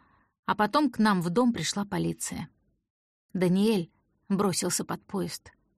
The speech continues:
"Ах ты, черт! Почему ж ты никогда мне этого не рассказывал?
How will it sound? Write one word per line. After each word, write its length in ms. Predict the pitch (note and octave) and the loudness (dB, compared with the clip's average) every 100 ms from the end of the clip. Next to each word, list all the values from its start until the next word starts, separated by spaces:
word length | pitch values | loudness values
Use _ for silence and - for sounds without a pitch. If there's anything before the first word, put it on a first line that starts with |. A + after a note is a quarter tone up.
| _ _ _ _ _ _ | _ _ _ _ _ _
"Ах 220 | - - - | -18 -16 -14
ты, 100 | - | -12
черт! 440 | - - - - _ _ _ _ _ _ _ _ | -12 -12 -18 -20 _ _ _ _ _ _ _ _
Почему 320 | - G#3+ G#3 | -6 2 2
ж 60 | - | 2
ты 100 | G#3 | 0
никогда 420 | G3+ G#3+ G3+ G#3+ | 0 0 0 2
мне 220 | G3+ G3 | 4 4
этого 160 | G3 G3 | 2 0
не 120 | G#3 | 2
рассказывал? 600 | A3 - G3 F#3+ F3+ | 0 -2 -4 -4 -6